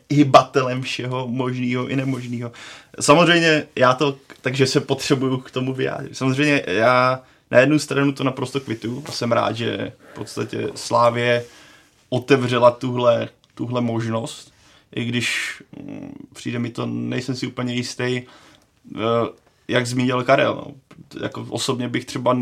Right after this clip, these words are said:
před tímhle krokem to probral s těma hráčem a řekl si, „Hele, hoši, mm, jsou možnosti a vzhledem na stále situaci bych vás klidně nechal hrát,“ protože já, když se vžiju do té situace, tak jako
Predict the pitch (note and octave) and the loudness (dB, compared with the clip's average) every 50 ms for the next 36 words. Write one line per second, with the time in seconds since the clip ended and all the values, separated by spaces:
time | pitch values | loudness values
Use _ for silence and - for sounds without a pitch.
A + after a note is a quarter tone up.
0 | A#2+ - - C3 A#2+ - B2+ B2+ B2 B2 - B2+ B2 - - B2+ A#2+ C3+ B2 - | -2 -4 -8 -8 -6 -4 -2 -2 -2 -2 -2 -4 -6 -4 -4 -4 -4 -6 -6 -4
1 | B2 A#2 A#2 A#2+ B2 B2 B2 - C3 B2 B2 B2+ B2 B2 A#2 A#2 A2+ - B2+ B2 | -4 -4 -2 0 0 0 0 -2 -2 -2 -2 0 0 0 -2 -2 -4 -6 -6 -4
2 | A#2+ A#2+ A#2+ - B2 A#2 A#2 B2 B2 B2+ C3 B2+ C3+ C3+ C3 A2+ A2 A2 - - | -4 -4 -4 -6 -8 -6 -2 0 2 4 4 4 4 2 -2 -6 -10 -12 -12 -14
3 | _ - D#2+ - D#2 F#2 E2 F2+ D#2 C2+ F2 - - - C3+ B2+ B2+ B2+ C3 B2+ | _ -12 -10 -10 -8 -8 -8 -8 -8 -8 -8 -6 -4 -2 -2 0 2 2 2 0
4 | C3 - - - C3+ C#3 C#3 C#3 - - - - - _ _ - - A#2 A#2+ A#2+ | 0 -4 -4 -2 0 0 0 -2 -6 -14 -20 -20 -20 _ _ 0 4 6 8 8
5 | A#2+ A#2+ A#2+ A#2+ A#2+ A#2+ A#2+ A#2+ A#2+ A#2+ A#2 A2+ - A2+ A#2 A#2+ B2 B2 B2 B2 | 10 10 10 8 8 8 6 6 4 2 0 -2 -4 -4 -4 -4 -2 -2 -2 -4
6 | B2 - - B2 B2 A#2+ - - B2 - B2 A2+ - - B2 A#2+ A#2+ B2 B2 A#2+ | -4 -4 -4 -2 -2 -2 -4 -6 -6 -4 -4 -4 -4 -6 -8 -2 2 2 2 2
7 | - - B2 B2 B2+ B2 A#2+ A2+ - B2 A#2+ A#2+ A#2 A#2 A#2 A#2 A#2+ - - - | 2 -2 -6 -6 -4 -6 -6 -6 -6 -4 -4 -2 0 0 0 0 -2 -4 -8 -16
8 | _ - - - _ _ _ _ _ _ _ A#2+ A#2 A2+ - - C3+ B2+ B2 A#2+ | _ -20 -20 -20 _ _ _ _ _ _ _ -2 -2 -2 0 0 0 0 2 2
9 | B2 B2+ B2+ B2+ B2+ B2 B2 B2 - - _ _ _ - A#2+ A#2+ C3+ B2+ - D3 | 2 2 2 2 2 2 0 -2 -6 -12 _ _ _ 4 6 6 6 4 2 0
10 | C#3 C3 C#3 C#3+ C#3 C#3 C#3 C#3 D3+ D3 C#3+ - C#3+ C3+ E3 E3 D#3 D3 - C3 | 2 4 4 4 6 4 4 4 2 0 2 0 0 0 0 0 0 -2 -2 -4
11 | A2+ - - - - - B2 C#3 C3+ - C3+ - | -6 -6 -10 -10 -8 -4 -2 -2 0 0 -2 -4